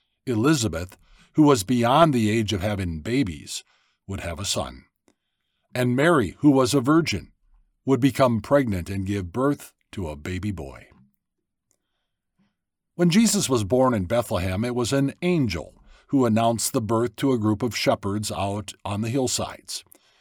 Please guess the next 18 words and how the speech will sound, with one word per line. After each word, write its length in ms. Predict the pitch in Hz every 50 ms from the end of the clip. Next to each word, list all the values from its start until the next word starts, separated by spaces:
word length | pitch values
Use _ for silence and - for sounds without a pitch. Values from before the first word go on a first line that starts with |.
| _ _ _ _ _ _ _
"Today 320 | - - 139 151 143 143 139
in 120 | 139 139
the 60 | 151
town 300 | - - 139 127 131 147
of 140 | - 147 139
David, 340 | 143 143 127 127 131 147 139
a 80 | 143 -
Savior 560 | - - - 160 151 131 104 107 110 117 110
has 280 | 110 113 117 113 -
been 320 | - - 117 117 120 123 120
born 360 | 113 131 123 117 107 98 90
to 140 | - - 98
you. 300 | 90 92 98 104 107 104
He 200 | - - 113 104
is 180 | 101 95 -
Christ 640 | - - - - - 135 147 151 156 - - - - -
the 100 | 139 135
Lord." 460 | 127 113 98 85 73 65 - -